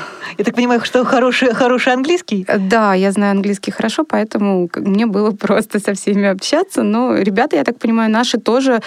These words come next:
Speaker 2: по крайней мере, во время игры не испытывали барьера, потому что уже все слова почти, а, именно терминология спортивная, она на слуху, а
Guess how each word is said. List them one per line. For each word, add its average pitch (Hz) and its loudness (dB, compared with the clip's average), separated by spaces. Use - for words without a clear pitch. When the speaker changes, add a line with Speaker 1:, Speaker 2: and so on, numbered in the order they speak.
Speaker 2:
по 196 0
крайней 208 2
мере, 202 2
во 180 2
время 302 4
игры 226 0
не 214 2
испытывали 170 0
барьера, 170 0
потому 175 0
что - -6
уже 175 0
все 170 -2
слова 180 -2
почти, 170 -4
а, 180 0
именно 190 2
терминология 180 0
спортивная, 160 -2
она 180 2
на 180 0
слуху, 208 -4
а - 2